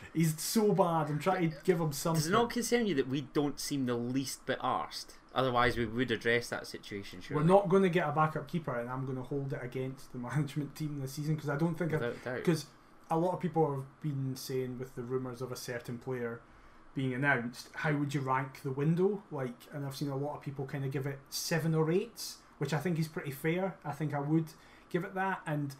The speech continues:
Speaker 1: I know a lot of people are saying, like, Robbie said he still wants to make another five signings, um, and I still think we need another, w-, add, like, another midfielder, Elliot Anderson, please,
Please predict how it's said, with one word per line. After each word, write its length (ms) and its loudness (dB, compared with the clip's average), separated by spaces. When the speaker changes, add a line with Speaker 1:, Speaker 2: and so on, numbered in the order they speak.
Speaker 1:
I 60 0
know 160 -2
a 20 0
lot 160 0
of 80 -8
people 220 -4
are 60 -4
saying, 460 -4
like, 220 -6
Robbie 240 -2
said 240 -4
he 60 -10
still 180 -6
wants 220 -6
to 80 -8
make 160 -12
another 240 -8
five 640 -8
signings, 840 -4
um, 400 -2
and 200 -4
I 80 -4
still 220 -4
think 240 -6
we 60 -8
need 140 -10
another, 420 -12
w-, 320 -4
add, 200 0
like, 180 -6
another 240 -2
midfielder, 680 0
Elliot 280 -4
Anderson, 440 -6
please, 400 -4